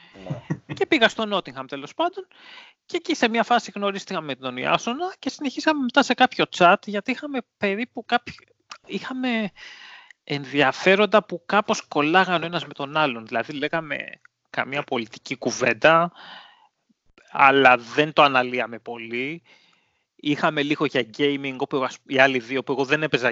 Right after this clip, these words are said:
Speaker 2: games, αλλά, εντάξει, μου άρεσε, ξέρω εγώ, που, που τους έβλεπα να μιλάνε. Και είχαμε, πιάναμε κάποιες κουβέντες. Και από ένα σημείο και μετά, εγώ ήθελα να γίνεται κάτι παραγωγικό. Δηλαδή, ξέρω εγώ, ενώ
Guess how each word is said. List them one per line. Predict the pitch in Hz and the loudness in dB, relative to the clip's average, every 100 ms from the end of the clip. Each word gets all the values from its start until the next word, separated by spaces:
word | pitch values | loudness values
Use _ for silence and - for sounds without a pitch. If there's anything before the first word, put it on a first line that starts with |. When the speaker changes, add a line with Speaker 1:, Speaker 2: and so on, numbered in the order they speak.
| 117 | -2
Speaker 2:
games, | 131 127 117 - | -2 -2 -4 -4
αλλά, | 123 120 127 - - _ _ _ | -4 -4 -10 -14 -16 _ _ _
εντάξει, | 147 - - - _ | -4 -4 -16 -18 _
μου | 127 131 135 | -6 4 6
άρεσε, | 139 120 | 6 2
ξέρω | - 117 123 | -8 -12 -10
εγώ, | 110 117 | -8 -8
που, | - - - | -8 -14 -14
που | |
τους | - - | -8 -4
έβλεπα | 127 113 117 | -4 -6 -10
να | 113 | -10
μιλάνε. | 117 113 120 135 175 202 - - - - - _ | -10 -2 0 2 0 -2 -6 -20 -20 -20 -20 _
Και | - 233 | 2 4
είχαμε, | 254 - 254 240 240 233 226 220 208 | 4 2 0 0 0 0 0 0 0
πιάναμε | - 247 220 | 0 2 2
κάποιες | 220 233 202 | 0 -2 -4
κουβέντες. | - 185 196 156 139 185 - - _ _ _ _ _ _ - - _ _ _ - | -4 0 2 2 0 -4 -8 -20 _ _ _ _ _ _ -20 -20 _ _ _ -6
Και | 233 208 | 0 2
από | 220 | 2
ένα | 285 294 | 2 0
σημείο | 233 254 277 | 0 -2 -2
και | 240 | 0
μετά, | 208 254 | 2 4
εγώ | 247 | 4
ήθελα | 262 254 247 | 2 -2 -2
να | 214 | -2
γίνεται | 185 247 240 | -2 -4 -2
κάτι | 226 240 | -2 -2
παραγωγικό. | - 208 180 156 151 - 180 120 110 | 2 2 4 0 -4 0 2 0 -4
Δηλαδή, | 131 131 156 | -8 -8 -8
ξέρω | 180 185 | -6 -2
εγώ, | 170 175 180 | -2 0 0
ενώ | 160 170 | 0 -4